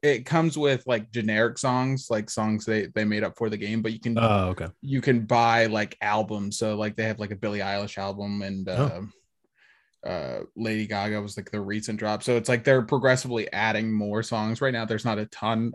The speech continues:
Speaker 1: of songs, but
Speaker 2: That's pretty dope,
Speaker 1: it,
Speaker 2: though.
Speaker 1: it's pretty fun. Like, it, it is,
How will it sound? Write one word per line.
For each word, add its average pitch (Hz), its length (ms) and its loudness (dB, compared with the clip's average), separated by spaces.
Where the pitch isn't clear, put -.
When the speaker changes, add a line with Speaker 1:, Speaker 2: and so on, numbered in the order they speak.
Speaker 1:
of - 120 -14
songs, 120 500 -4
but 90 200 -6
Speaker 2:
That's 123 100 -4
pretty 120 180 4
dope, 139 200 6
Speaker 1:
it, - 40 -4
Speaker 2:
though. 95 120 0
Speaker 1:
it's - 100 -6
pretty 160 220 6
fun. 117 480 0
Like, 113 200 0
it, 104 160 -4
it 123 180 2
is, 120 420 2